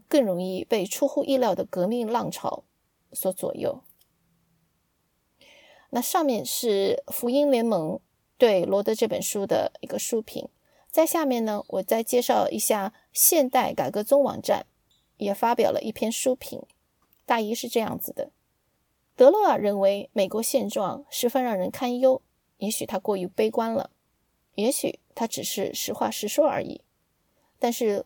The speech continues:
无论如何，德勒尔的这本书让我们展开很多思考。我们必须要记住，悲观主义可以是一种美德，至少是一种非常有用的性格，因为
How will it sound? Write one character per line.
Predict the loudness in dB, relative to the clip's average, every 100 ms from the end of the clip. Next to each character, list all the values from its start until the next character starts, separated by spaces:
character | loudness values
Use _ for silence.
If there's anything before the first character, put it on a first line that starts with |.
| _
无 | -2
论 | 0 0
如 | -4 -6
何， | -4 -6 -6 _ _ _ _ -4
德 | 0
勒 | 2 2
尔 | 0
的 | -2
这 | -2
本 | -2 -2
书 | -4 -4 -6 -10
让 | -4 -2 -2
我 |
们 | -4 -4 -6 -8
展 | -10
开 | -8 -6
很 | -6
多 | -6 -2
思 | 2 2
考。 | 0 -10 -12 _ _ _ _ _ _ _ _ _ -6
我 | -4
们 | -2
必 | -2
须 | 4
要 | 2
记 | 2 -6
住， | -4 -6 -8 _ _ _ 4
悲 | 4
观 | 4 -2
主 | -4
义 | -4 -8
可 | -4 -2
以 | -2
是 | -4 -4
一 | -4
种 | -4 -2
美 | -4 -4 -4
德， | -4 -6 _ _ _
至 | -8 -6
少 | -2 -2 -2
是 | -4 -2
一 |
种 | -2 0
非 | 0
常 | 0 -2
有 | 0
用 | 4 4
的 | 4
性 | -2 -6 -6
格， | -4 -6 _ _ _ _ _ _ _ _
因 | -4 -2
为 | 0 -2 -4